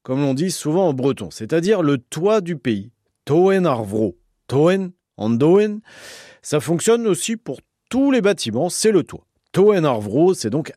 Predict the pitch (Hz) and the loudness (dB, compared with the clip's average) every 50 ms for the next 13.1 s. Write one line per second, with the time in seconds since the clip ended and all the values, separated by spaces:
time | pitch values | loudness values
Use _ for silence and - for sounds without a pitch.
0 | _ - - 202 214 214 185 180 156 151 160 175 190 190 170 151 147 156 165 175 | _ -4 -2 0 0 2 2 2 2 2 2 2 2 2 2 2 2 2 0 -2
1 | - - 151 160 147 - _ - 87 82 82 - 113 107 113 143 160 175 190 196 | -2 -4 -4 -4 -4 -6 _ -18 -16 -14 -8 -6 -4 -2 2 2 4 4 4 2
2 | 185 170 147 107 107 131 143 151 156 156 151 151 135 131 135 139 143 135 135 110 | 0 -2 -2 -2 0 2 2 2 2 2 2 2 2 2 2 4 4 2 2 0
3 | 110 101 113 110 - _ - 78 85 92 104 135 160 165 120 - 101 107 120 147 | -2 -4 -4 -6 -10 _ -12 -8 -6 -2 0 0 0 0 -2 -4 -2 0 0 0
4 | 185 208 175 147 135 131 143 156 170 190 185 180 170 147 143 139 135 _ _ _ | 0 0 0 0 0 0 0 0 0 2 2 2 2 2 0 -2 -4 _ _ _
5 | _ _ _ _ _ _ _ 73 78 92 95 98 117 147 160 - _ _ _ - | _ _ _ _ _ _ _ -18 -14 -10 -4 -2 0 0 0 -2 _ _ _ -8
6 | 101 104 107 135 180 - _ - - - - _ _ _ _ _ - - 104 127 | -4 -4 -4 -4 -4 -8 _ -18 -20 -20 -20 _ _ _ _ _ -12 -6 -2 0
7 | 139 160 180 190 180 151 156 160 151 139 120 110 82 80 _ _ - 85 98 123 | 0 2 4 2 2 4 4 4 2 2 2 -2 -4 -6 _ _ -12 -8 -8 -4
8 | 120 165 175 180 220 226 208 208 226 226 202 - - 226 214 190 - - 190 202 | -2 0 0 2 2 2 2 0 0 0 0 -2 -2 -2 -2 -2 -4 -4 -4 -4
9 | 175 - - 202 196 180 - _ _ _ _ _ _ _ _ - 185 202 175 190 | -2 0 0 2 2 2 0 _ _ _ _ _ _ _ _ 0 0 2 2 2
10 | 180 180 170 185 190 180 151 139 135 135 - _ - - 92 98 107 127 160 190 | 2 2 2 2 2 2 0 0 -2 -4 -6 _ -14 -12 -8 -2 0 2 2 4
11 | 190 180 147 123 120 117 151 190 226 _ _ _ - - - - - - - _ | 2 2 0 2 2 2 2 0 0 _ _ _ -20 -20 -20 -20 -20 -20 -20 _
12 | - - 107 127 190 240 240 226 202 208 233 233 185 180 180 175 208 226 226 214 | -6 -4 0 2 2 4 4 4 4 2 2 2 2 2 2 2 2 0 2 0
13 | 190 - | 0 -2